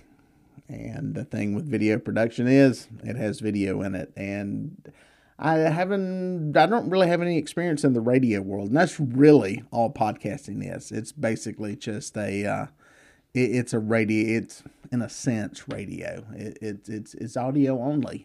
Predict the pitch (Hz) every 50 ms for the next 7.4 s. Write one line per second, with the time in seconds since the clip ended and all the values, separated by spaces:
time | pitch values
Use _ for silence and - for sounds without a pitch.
0 | - - - 113 113 110 110 110 110 107 101 104 123 117 - 117 - 104 113 123
1 | 120 120 117 117 117 117 117 - - 107 120 117 110 110 - - _ _ _ -
2 | - - - - _ _ - 143 143 151 156 139 151 147 143 135 123 - - 180
3 | 190 190 - 185 190 185 160 143 123 101 107 123 127 123 120 120 120 117 117 120
4 | 110 - _ _ _ _ - 139 135 131 131 127 117 - 127 120 120 117 117 113
5 | 123 147 208 247 226 - - 120 110 110 113 113 110 - - - - _ _ _
6 | - 120 117 113 113 113 107 117 120 120 117 113 117 120 127 131 135 - 110 101
7 | - - 110 110 107 104 107 110